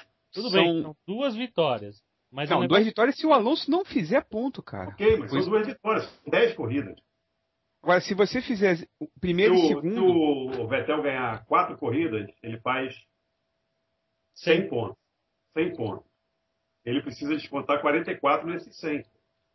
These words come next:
Speaker 1: O Alonso,
Speaker 2: Tudo bem.
Speaker 1: com quatro segundos lugares, quanto faz segundo? Vinte e dois? Vinte?
Speaker 3: Oito.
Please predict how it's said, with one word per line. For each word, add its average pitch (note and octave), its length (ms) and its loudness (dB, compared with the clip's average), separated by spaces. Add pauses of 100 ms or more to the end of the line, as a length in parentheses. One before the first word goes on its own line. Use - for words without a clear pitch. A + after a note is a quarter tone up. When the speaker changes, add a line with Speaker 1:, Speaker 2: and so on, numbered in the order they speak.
(100)
Speaker 1:
O D#3 100 -4
Alonso, F3+ 600 2
Speaker 2:
Tudo C3 100 -16
bem. D#3 240 -2
Speaker 1:
com D#3 1400 -6
quatro F#3 440 0
segundos C#3+ 480 -8
lugares, C#3+ 480 -4
quanto E3+ 400 -8
faz D#3 240 -4
segundo? D3+ 300 -12
Vinte C#3+ 180 -10
e C3 60 -8
dois? D#3 360 0
Vinte? D3 300 -6
Speaker 3:
Oito. C3 400 -8